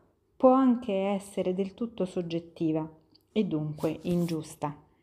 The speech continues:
E senz'altro riconosciamo di essere anche noi ingiusti nei riguardi della polizia italiana, del modo che ci appare svogliato e senza acutezza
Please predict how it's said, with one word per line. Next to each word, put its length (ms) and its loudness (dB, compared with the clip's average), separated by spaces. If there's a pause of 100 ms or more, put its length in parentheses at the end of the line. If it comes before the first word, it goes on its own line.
(440)
E 140 0
senz'altro 1080 0
riconosciamo 920 0
di 120 -2
essere 420 -4
anche 300 -2
noi 320 4
ingiusti 640 -2
nei 160 -2
riguardi 440 -2
della 200 -4
polizia 480 -2
italiana, 760 -2 (720)
del 280 2
modo 520 4
che 160 -8
ci 160 -10
appare 580 -2
svogliato 640 0
e 100 -2
senza 440 -4
acutezza 720 -4